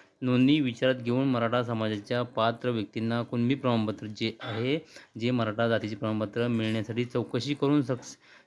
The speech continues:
सक्षम प्राधि-, प्राधिकाऱ्यास सहाय्य करण्याचा जो आहे दृष्टीने अहवाल देण्यासाठी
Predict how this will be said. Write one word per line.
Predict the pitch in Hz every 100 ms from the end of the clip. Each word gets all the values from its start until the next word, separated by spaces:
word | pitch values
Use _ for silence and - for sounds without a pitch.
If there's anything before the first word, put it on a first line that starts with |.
| -
सक्षम | 123 - 143 147 151 170 - -
प्राधि-, | 127 123 127 143 - - _ -
प्राधिकाऱ्यास | 131 127 135 131 127 135 147 - - _ _ -
सहाय्य | 117 127 143
करण्याचा | 147 123 117 117 131 123
जो | 117 120 127 -
आहे | 110 120 131
दृष्टीने | 117 107 127 120 127 147
अहवाल | 139 117 117 123
देण्यासाठी | 120 117 107 107 120